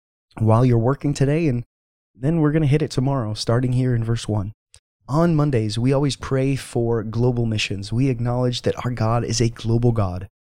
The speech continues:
uh, and that he is active not just in our local church, but all over the world. And so Mondays, we always take time to pray for that,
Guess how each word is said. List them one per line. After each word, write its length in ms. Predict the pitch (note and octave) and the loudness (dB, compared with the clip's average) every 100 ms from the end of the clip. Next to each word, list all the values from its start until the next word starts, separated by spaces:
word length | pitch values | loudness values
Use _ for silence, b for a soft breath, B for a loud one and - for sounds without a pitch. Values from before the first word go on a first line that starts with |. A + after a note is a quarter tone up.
| _ _ _ | _ _ _
uh, 240 | G2 G#2+ A2 | -2 0 2
and 160 | A#2 | 2
that 140 | A#2 A#2+ | 4 2
he 220 | - D3+ | 2 2
is 180 | C3 A#2+ - | 2 0 -2
active 460 | C3 C3+ - A2+ | -2 0 -2 0
not 200 | B2 C3 | 0 0
just 220 | C3+ C3 - | 0 -2 0
in 100 | B2+ | 0
our 120 | A#2 | 0
local 240 | A#2 A2 | 0 -2
church, 400 | A2 - G#2+ - | -4 -4 -4 -4
but 140 | A#2+ - | -4 -4
all 500 | - B2 C3+ C3+ B2+ - | 0 2 4 2 0 -4
over 280 | A#2+ A2+ | -6 -4
the 100 | G#2+ | 0
world. 400 | G#2+ A2 G#2 A#2 - _ _ _ | 2 2 -2 -6 -14 _ _ _
And 80 | A2+ | 2
so 100 | C#3+ | 4
Mondays, 380 | C3+ E3+ D#3+ A#2+ | 4 4 2 2
we 100 | C#3 | 2
always 160 | A3 | 0
take 180 | - E3 | 0 -4
time 280 | - - C#3+ | -4 -2 -2
to 100 | A#2 | -2
pray 220 | - A2+ | 0 0
for 140 | A2+ A2 | 0 -2
that, 200 | E2 | -6